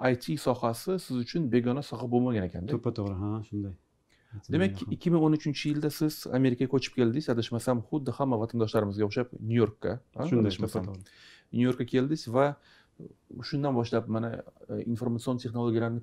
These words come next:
Speaker 1: ko'rdingiz, endi Paynetni yurg'izish ham, e, siz birinchilardan bo'lgan ekansiz Samarqandda. Demak, bu qanaqadir bir obro', bir e'tibor. Endi shundoqqina mana Nyu-Yorkka kelib qoldingiz. Hammamizga o'xshab hech kimmiz bu yerga kelgan paytimizda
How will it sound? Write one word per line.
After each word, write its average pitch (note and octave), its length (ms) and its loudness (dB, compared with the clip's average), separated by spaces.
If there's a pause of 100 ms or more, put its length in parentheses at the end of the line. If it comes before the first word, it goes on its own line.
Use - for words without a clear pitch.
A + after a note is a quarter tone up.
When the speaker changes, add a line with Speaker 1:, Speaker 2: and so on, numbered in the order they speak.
Speaker 1:
ko'rdingiz, G#2+ 540 0 (160)
endi G#2 140 -4 (160)
Paynetni A2 460 -2
yurg'izish G#2+ 460 -2
ham, A#2 160 -2
e, - 880 -16
siz A#2 100 -6 (100)
birinchilardan G#2 540 0
bo'lgan A2+ 240 -4
ekansiz G2+ 380 -10
Samarqandda. G2+ 420 -8 (460)
Demak, B2+ 240 0 (220)
bu B2+ 80 2 (260)
qanaqadir B2+ 420 -4
bir - 80 -6 (180)
obro', G#2 380 0
bir G#2 80 -4 (100)
e'tibor. G2+ 380 -2 (460)
Endi C#3+ 120 -2 (120)
shundoqqina D#3 540 -2
mana C3 100 -4 (100)
Nyu-Yorkka A#2 340 -2
kelib A#2+ 200 0
qoldingiz. G#2 300 0 (460)
Hammamizga A#2 480 4
o'xshab C3+ 260 -2 (580)
hech - 240 0
kimmiz A#2 320 0 (240)
bu A#2+ 120 0
yerga A#2+ 180 6
kelgan A#2+ 240 0
paytimizda A2+ 420 -2